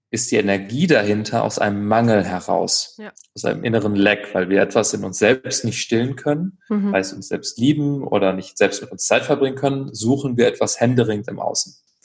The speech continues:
Speaker 2: Mhm.
Speaker 1: Wenn wir so mit unserer Energie, das ist quasi, wir tragen es vor unserem Bauch
Speaker 2: Mhm.
Speaker 1: herum. Wir sehen es natürlich nicht, aber wir strahlen es
Speaker 2: Mhm.
Speaker 1: aus. Aber
Speaker 2: Mhm.
Speaker 1: unser Umfeld spürt es unbewusst.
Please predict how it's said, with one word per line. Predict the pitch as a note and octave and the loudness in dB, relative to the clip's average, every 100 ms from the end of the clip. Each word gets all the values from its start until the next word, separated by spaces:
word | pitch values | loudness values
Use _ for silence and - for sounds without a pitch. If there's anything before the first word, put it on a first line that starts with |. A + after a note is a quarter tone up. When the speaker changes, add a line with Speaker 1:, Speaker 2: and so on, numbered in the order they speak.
| - | -4
Speaker 2:
Mhm. | F#3+ F#3+ G3+ - - _ _ | -2 -2 -6 -10 -20 _ _
Speaker 1:
Wenn | G#2 | -4
wir | G2+ | -2
so | G2+ G2+ F3+ G#3 F3 F3 - - _ - | 0 4 6 6 4 2 -4 -10 _ -12
mit | A2+ | -6
unserer | A#2+ A2 - | -4 -2 -2
Energie, | G2+ G2+ G#2+ D3+ | 0 -2 0 0
das | G2+ | 0
ist | - - | -2 -2
quasi, | A#2+ A2+ | 0 0
wir | A2+ | -2
tragen | - B2+ D3+ C#3+ | -2 2 2 0
es | A#2+ B2 - - | -4 -4 -4 -8
vor | - D3+ - | -2 0 0
unserem | C3 C3 A#2+ | -2 -2 2
Bauch | A#2+ A2+ G2 - - - _ _ | 4 6 4 -2 -14 -20 _ _
Speaker 2:
Mhm. | G#3+ G3 F#3+ G3 | -2 0 0 -2
Speaker 1:
herum. | A#2 A#2+ A2+ F2+ - _ _ _ _ - _ _ _ _ | -2 2 0 0 -12 _ _ _ _ -20 _ _ _ _
Wir | _ A2+ G#2+ | _ -2 4
sehen | C3 A2+ | 4 4
es | - | 0
natürlich | G2+ A#2 G2 - | -2 -4 -6 -10
nicht, | F#2 - | -14 -8
aber | G#2 G2+ | -6 -2
wir | |
strahlen | A2 - G#3 G#2+ | -4 0 0 2
es | G3 | 0
Speaker 2:
Mhm. | |
Speaker 1:
aus. | E2+ - - - _ _ | -2 -4 -6 -10 _ _
Aber | G#2+ G#2+ | 0 0
Speaker 2:
Mhm. | |
Speaker 1:
unser | F#2+ G#2 A#2 | 2 2 4
Umfeld | G3 A#3 A#2 C#3 | 4 2 2 2
spürt | - - F#3+ A#3 | 0 0 0 0
es | G2+ - - _ | -4 -8 -10 _
unbewusst. | C#3 C3 G#2 F#2+ - - - | 0 2 0 0 -4 -8 -16